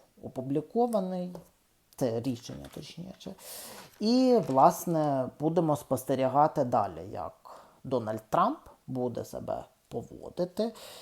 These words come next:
які наступні дописи він буде публікувати в цій соціальній мережі, і чи не призведе така його поведінка до його тимчасового ув'язнення,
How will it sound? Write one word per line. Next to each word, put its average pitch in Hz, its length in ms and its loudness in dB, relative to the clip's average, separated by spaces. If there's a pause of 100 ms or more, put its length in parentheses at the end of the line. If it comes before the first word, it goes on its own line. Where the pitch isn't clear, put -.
(140)
які 135 440 0 (180)
наступні 147 640 -4
дописи 160 680 -4 (300)
він 165 200 0
буде 156 680 0 (100)
публікувати 143 840 2
в - 320 -16
цій 147 200 2
соціальній 135 680 0
мережі, 127 640 0 (280)
і 220 220 2
чи - 280 2
не 143 160 2
призведе 127 840 2 (140)
така 110 380 -2
його 101 220 -4
поведінка 151 840 0 (140)
до 170 320 4
його 113 480 -4
тимчасового 113 960 -6 (600)
ув'язнення, - 760 -2